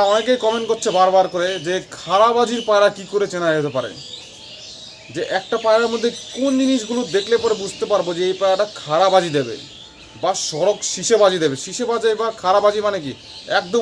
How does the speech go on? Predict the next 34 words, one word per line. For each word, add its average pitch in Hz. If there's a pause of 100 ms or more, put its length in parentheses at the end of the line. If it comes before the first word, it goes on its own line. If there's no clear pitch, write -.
উপরের 220
দিকে 247 (100)
উঠে 226
বাজি 165
দেবে 127 (520)
বা 165 (140)
পিটতে 254
পিটতে 247
উঠবে 156 (100)
উপরের 143
দিকে, 120 (760)
এগুলোকে 240
বলা 233
হয় 262 (400)
সড়কবাজি 220
বা 254 (120)
খারাবাজি। 165 (440)
তো 208 (300)
এই 254 (100)
পায়রা 262
চেনার 233
ভিডিও 226
কিন্তু 233 (240)
আমার 226 (100)
মনে 220
হয় 226
না 254 (100)
কোথাও 214
কোনো 214 (120)
ভিডিওতে 190 (140)
পাওয়া 170
যায়। 123 (1000)
তো 190 (100)
যেহেতু 233